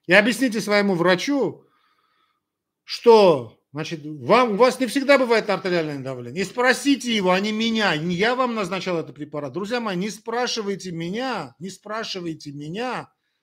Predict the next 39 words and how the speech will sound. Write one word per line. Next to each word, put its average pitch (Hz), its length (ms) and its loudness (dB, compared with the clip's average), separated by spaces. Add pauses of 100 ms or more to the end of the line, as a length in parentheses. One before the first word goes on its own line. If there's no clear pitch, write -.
(760)
э, 143 60 -18
о 143 480 -6
лечении, 247 460 -2
которое 233 440 0
я 220 160 -2
вам 226 180 -4
не 220 120 -6
назначал. 196 560 -6
Во-первых, 220 320 -6
это 196 160 -8
правило 202 400 -8
медицинской 180 640 -10
этики. 160 320 -10
Я 156 120 -4
не 190 120 -6
могу 196 440 -6 (140)
отменить 190 500 -8
препарат, 170 480 -8
который 196 460 -6
не 170 160 -6
я 202 220 2
вам 233 200 -2
назначал. 185 680 -12 (640)
Но 156 80 -2
я 208 160 2
не 262 140 0
знаю, 220 500 -2
спросите 233 520 -8
того 208 260 -4
врача, 175 420 -6 (340)
к - 20 -20
которому 254 440 0
вы 190 160 4
обратились 196 580 -2 (100)
с 151 60 -10
жалобами 190 720 2
на 180 160 -4
артериальное 156 520 -10
давление. 117 380 -20